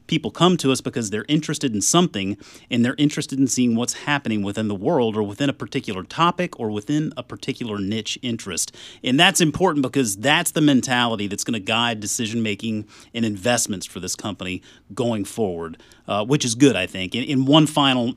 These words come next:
metric I'll note, because this was held against them for a very long time, so let's give them credit where credit's due. Stock-based compensation as a percentage of revenue has come down tremendously.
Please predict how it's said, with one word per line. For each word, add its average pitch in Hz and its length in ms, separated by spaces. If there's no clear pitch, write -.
metric 123 520
I'll 107 160
note, 107 420
because 104 400
this 120 160
was 117 120
held 135 200
against 170 320
them 117 160
for 117 140
a 110 40
very 127 220
long 123 240
time, 156 320
so 101 140
let's 113 140
give 147 120
them 139 100
credit 151 260
where 107 100
credit's 107 340
due. 127 320
Stock-based 151 500
compensation 135 640
as 104 120
a 92 40
percentage 110 380
of 98 80
revenue 110 280
has 98 160
come 131 360
down 104 240
tremendously. 170 1000